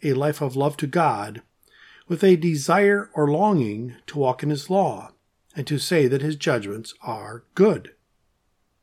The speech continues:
The debt must be paid in full, but might, but we must also long to be able to serve God fully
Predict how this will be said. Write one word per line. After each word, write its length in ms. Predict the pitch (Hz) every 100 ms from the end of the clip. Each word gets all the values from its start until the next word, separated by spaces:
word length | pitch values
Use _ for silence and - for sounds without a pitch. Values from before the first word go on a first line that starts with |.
| _ _ _ _ _ -
The 100 | 135
debt 360 | 110 185 165 135
must 200 | 123 -
be 120 | 139
paid 260 | 139 131
in 120 | 123 113
full, 520 | 160 175 110 101 - _ _ _ _ _
but 240 | 135 120 127
might, 360 | 170 214 - -
but 280 | 135 147 123
we 340 | 123 156 220
must 320 | 220 208 190 -
also 400 | 180 185 - 180
long 540 | 151 151 165 170 160
to 140 | -
be 160 | 147 151
able 160 | 151 147
to 160 | 143
serve 260 | - 147 143
God 220 | 147 135
fully 480 | - 202 123 110